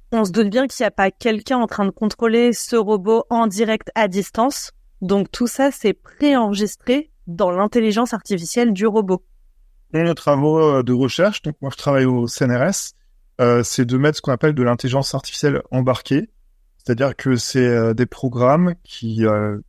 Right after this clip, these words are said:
Speaker 2: qui simulent de l'intelligence. On va être très relatif, hein. Nos robots sont, ne font pas grand-chose pour le moment.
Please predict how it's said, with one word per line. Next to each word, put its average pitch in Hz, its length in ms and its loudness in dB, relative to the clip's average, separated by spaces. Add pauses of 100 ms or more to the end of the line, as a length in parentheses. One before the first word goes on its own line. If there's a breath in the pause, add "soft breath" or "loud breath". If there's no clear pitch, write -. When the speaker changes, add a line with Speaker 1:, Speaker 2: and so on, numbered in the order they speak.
(160)
Speaker 2:
qui - 200 -20
simulent 127 440 0
de 107 120 -8
l'intelligence. 104 600 0
On - 200 -12 (160)
va 104 60 2
être - 100 -4
très 113 220 0
relatif, 98 580 0
hein. 90 80 -8 (300)
Nos 95 180 -2
robots 104 320 2
sont, 92 320 -2 (640)
ne 92 40 -10
font 98 180 -4
pas 113 260 2
grand-chose 98 420 -2
pour 110 140 -6
le 101 80 -2
moment. 151 240 0